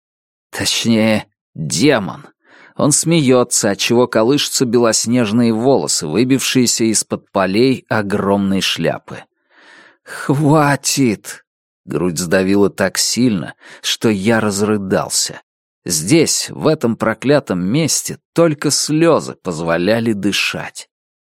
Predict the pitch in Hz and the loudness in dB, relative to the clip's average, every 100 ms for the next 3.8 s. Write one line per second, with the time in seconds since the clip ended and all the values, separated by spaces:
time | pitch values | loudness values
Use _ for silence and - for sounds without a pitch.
0 | _ _ _ _ _ _ _ _ - 95 | _ _ _ _ _ _ _ _ -6 0
1 | 147 170 165 151 120 123 139 151 - _ | 2 4 4 2 2 2 4 0 -4 _
2 | _ _ - 104 135 139 135 117 - 180 | _ _ 0 4 6 6 4 2 -2 2
3 | 156 104 85 76 151 147 85 | 2 2 -4 0 4 4 0